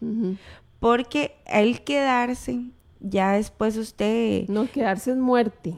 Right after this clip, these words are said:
Speaker 2: es, ajá, es, es morirse espiritualmente, y es completamente empezar a formar usted otra
Speaker 1: Ujú.
Speaker 2: vida.
Speaker 1: Ujú.
Speaker 2: Porque, eh, estamos llevando ahorita un estilo de vida, pero el, el quedarse en un desierto es llevar otra vida. Entonces,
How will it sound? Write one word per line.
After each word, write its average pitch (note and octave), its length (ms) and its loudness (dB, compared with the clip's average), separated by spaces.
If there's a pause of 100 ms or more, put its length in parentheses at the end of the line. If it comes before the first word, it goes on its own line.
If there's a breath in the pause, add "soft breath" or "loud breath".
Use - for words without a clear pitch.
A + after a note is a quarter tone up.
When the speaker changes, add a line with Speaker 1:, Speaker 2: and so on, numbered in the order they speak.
Speaker 2:
es, G3+ 260 6
ajá, F3+ 520 2
es, F#3 220 2
es F#3 160 4
morirse G#3+ 580 0
espiritualmente, A3+ 1080 -2
y B3+ 200 2
es A3+ 340 2 (500 loud breath)
completamente B3+ 960 6
empezar B3 460 2
a B3 60 0
formar A3+ 500 -2
usted B3 560 -4 (400)
otra G3 440 -2
Speaker 1:
Ujú. A3 40 2
Speaker 2:
vida. A3 400 2 (400)
Speaker 1:
Ujú. G3 340 -10 (220)
Speaker 2:
Porque, F#3 380 0
eh, F3 280 4
estamos F#3 400 -2
llevando A#3+ 320 0
ahorita B3+ 240 -4
un B3+ 100 -2
estilo B3+ 380 -2
de - 60 0
vida, A#3+ 240 -2
pero A#3 180 -4
el, F#3 200 -4
el F3+ 200 -4
quedarse F3 360 -2
en G3+ 80 -4
un A3+ 120 -2
desierto A#3+ 460 -4
es A#3 60 -12
llevar G#3+ 280 -6
otra G#3 280 -6
vida. F3+ 180 -2
Entonces, G3+ 480 -8